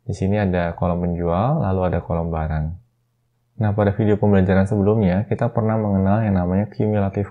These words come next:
count atau cum count, di mana kita membentuk beberapa kolom baru,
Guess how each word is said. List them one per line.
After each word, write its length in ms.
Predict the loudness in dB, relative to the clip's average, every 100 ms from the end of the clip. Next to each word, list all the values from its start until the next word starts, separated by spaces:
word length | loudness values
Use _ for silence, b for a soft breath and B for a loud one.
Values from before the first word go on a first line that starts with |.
| -4
count 320 | -2 0 0
atau 160 | -4
cum 240 | -4 -2 0
count, 480 | -2 -4 -6 -8 -12 _ _ _ _ _
di 80 | 0
mana 320 | 2 2 0
kita 320 | -4 -2 0
membentuk 400 | 0 2 2 2
beberapa 480 | 2 2 0 -2 -4
kolom 320 | -2 0 0
baru, 400 | 0 0 0 -2